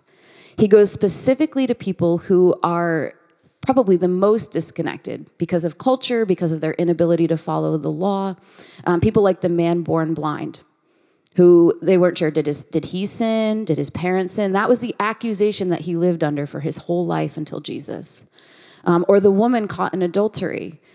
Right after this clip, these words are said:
who the crowd was preparing to stone for her sin. Or the bleeding woman and the lepers that we find in the other Gospels, who were isolated and un-, they weren't allowed to participate in worship because they were deemed unclean.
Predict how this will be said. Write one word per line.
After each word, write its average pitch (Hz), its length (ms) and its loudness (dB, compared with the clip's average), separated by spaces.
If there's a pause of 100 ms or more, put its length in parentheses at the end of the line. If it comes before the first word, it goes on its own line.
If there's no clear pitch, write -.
(140)
who 175 120 4
the 165 100 2
crowd 170 280 -2
was 180 140 -2
preparing 185 600 -4
to 185 120 -6
stone 185 560 0
for 160 180 -6
her 147 160 -8
sin. 151 600 -4 (580)
Or 180 100 4
the 185 120 0
bleeding 208 400 -2
woman 165 240 2
and 165 100 2
the 165 60 2
lepers 165 420 -2
that - 100 -6
we 165 100 -2
find 165 260 -4
in 160 200 -4
the 165 140 -2
other 175 240 0
Gospels, 156 640 -4 (340)
who 220 100 2
were 208 240 4 (100)
isolated 208 720 2
and 160 240 0
un-, 196 180 -2
they 196 200 0
weren't 220 180 -2
allowed 196 460 -4
to 214 80 -8
participate 156 640 -4
in 156 180 -2
worship 156 340 -2
because 170 280 -8
they 180 160 0
were 202 100 0
deemed 165 480 -4 (160)
unclean. 175 960 -4